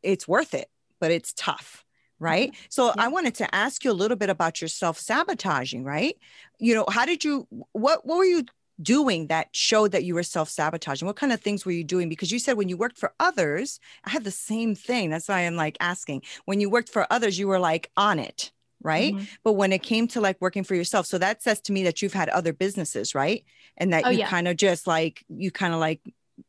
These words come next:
Speaker 1: uh, messed it up or ruined it, or it got ruined somehow. So, well, tell me a little bit about that.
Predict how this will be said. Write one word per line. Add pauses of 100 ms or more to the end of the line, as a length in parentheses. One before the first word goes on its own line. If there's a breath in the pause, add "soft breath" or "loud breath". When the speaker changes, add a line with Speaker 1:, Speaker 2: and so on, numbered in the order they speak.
(160)
Speaker 1:
uh,
messed
it
up
or
ruined
it,
or
it
got
ruined
somehow. (240 loud breath)
So,
well,
tell
me
a
little
bit
about
that.